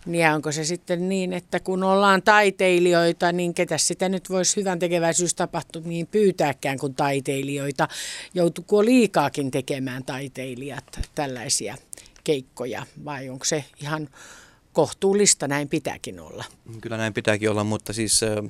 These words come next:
Speaker 2: taiteilijat myöskin useat feikkaavat tätä hyväntekeväisyyttä. Itse kun hyväntekeväisyyttä lähden, niin en halua matkakuluja, en hotelleja, en palkkiota, että useat kuitenkin nostavat palkkioja.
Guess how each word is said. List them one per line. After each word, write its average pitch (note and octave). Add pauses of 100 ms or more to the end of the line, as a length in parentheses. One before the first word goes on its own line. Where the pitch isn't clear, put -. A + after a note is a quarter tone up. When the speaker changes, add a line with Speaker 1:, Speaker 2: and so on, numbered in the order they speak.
Speaker 2:
taiteilijat G#2+
myöskin G#2+
useat G#2+
feikkaavat -
tätä G2+
hyväntekeväisyyttä. G2+ (1040)
Itse -
kun A#2
hyväntekeväisyyttä A2
lähden, A2+
niin G#2+
en A2
halua G#2+ (180)
matkakuluja, G#2+
en G#2
hotelleja, G#2
en G2 (300)
palkkiota, G2+
että G#2
useat G2+
kuitenkin A2
nostavat G#2+
palkkioja. G2+